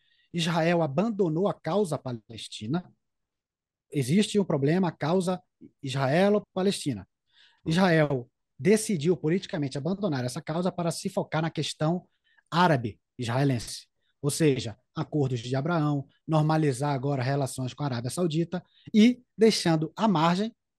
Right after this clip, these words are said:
não apenas por Israel, mas também pelos outros países árabes, deixando à margem a causa palestina.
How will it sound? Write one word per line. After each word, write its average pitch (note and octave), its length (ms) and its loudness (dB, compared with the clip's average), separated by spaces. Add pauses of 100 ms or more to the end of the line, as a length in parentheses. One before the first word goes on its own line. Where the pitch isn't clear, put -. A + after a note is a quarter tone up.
(160)
não E3+ 220 0
apenas E3+ 400 -2
por D3+ 160 -4
Israel, D3+ 460 0
mas B2+ 160 -4
também C3 320 -2
pelos C3 260 -4
outros G3 320 -2
países C#3 540 -6
árabes, C3 300 -6 (140)
deixando D#3 380 2
à G3 80 4
margem D#3 400 2
a F3+ 100 -4
causa D#3 220 -2
palestina. D#3+ 560 -2